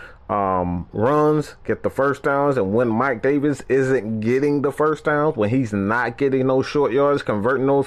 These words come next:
short yardage, that's where things get dicey for the Atlanta Falcons. So, um,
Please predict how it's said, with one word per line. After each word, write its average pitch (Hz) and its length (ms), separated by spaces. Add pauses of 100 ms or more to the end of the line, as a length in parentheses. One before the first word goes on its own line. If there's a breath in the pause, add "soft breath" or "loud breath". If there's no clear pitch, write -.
short 135 260
yardage, 156 360 (500 loud breath)
that's 131 460 (320)
where 120 540 (280)
things 113 580
get 104 300
dicey 107 360
for 104 160
the 95 120
Atlanta 90 300
Falcons. 80 400
So, 151 440 (540 loud breath)
um, 95 540